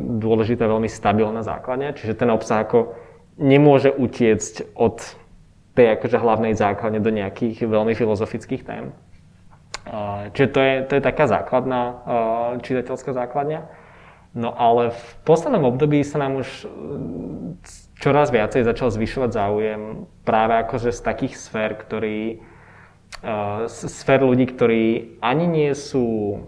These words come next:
že profesne od kávy, ani nie sú, že domáci gíci, ale akože páči sa im ten životný štýl okolo kávy, radi chodia do tých kaviarní a či už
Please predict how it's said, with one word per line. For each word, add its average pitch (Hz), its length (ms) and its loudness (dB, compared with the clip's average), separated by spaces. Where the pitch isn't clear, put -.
že 107 120 -4
profesne 110 520 -4
od 98 120 -10
kávy, 180 560 -2
ani 160 240 2
nie 156 160 2
sú, 139 160 -8
že 143 120 2
domáci 120 440 -2
gíci, 185 480 -2
ale 123 240 2
akože 123 200 -2
páči 123 360 6
sa 143 120 -4
im 135 120 -2
ten 139 120 -2
životný 113 480 0
štýl 110 320 -4
okolo 127 240 -4
kávy, 131 400 -2
radi 127 400 4
chodia 113 360 2
do 113 120 0
tých - 240 -10
kaviarní 151 520 -6
a 120 80 -6
či - 160 2
už 120 120 6